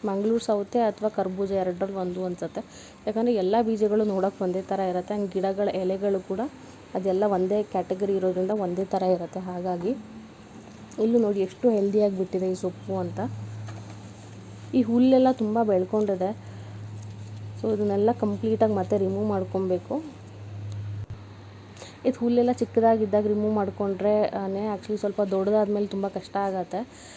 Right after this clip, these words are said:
ಇಲ್ಲಿ ನೋಡಿ, ಇದು ಮಂಗಳೂರು ಸೌತೆ. ಇದು ಸ್ವಲ್ಪ ದೊಡ್ಡದಾಗತ್ತೇನೋ ಅಂತ ವೇಟ್ ಮಾಡ್ತಾ ಇದ್ದೀನಿ.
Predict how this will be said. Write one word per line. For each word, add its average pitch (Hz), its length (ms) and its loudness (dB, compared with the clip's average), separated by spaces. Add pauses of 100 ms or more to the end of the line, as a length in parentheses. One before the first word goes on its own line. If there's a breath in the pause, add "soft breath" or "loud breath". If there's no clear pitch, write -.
(240 loud breath)
ಇಲ್ಲಿ 202 140 0
ನೋಡಿ, 190 320 -2 (640)
ಇದು 196 120 -4
ಮಂಗಳೂರು 190 340 0
ಸೌತೆ. 190 360 -2 (540 loud breath)
ಇದು 208 100 -6
ಸ್ವಲ್ಪ 226 240 4
ದೊಡ್ಡದಾಗತ್ತೇನೋ 202 680 2
ಅಂತ 202 140 -2
ವೇಟ್ 190 360 2
ಮಾಡ್ತಾ 185 340 -2
ಇದ್ದೀನಿ. 175 420 -4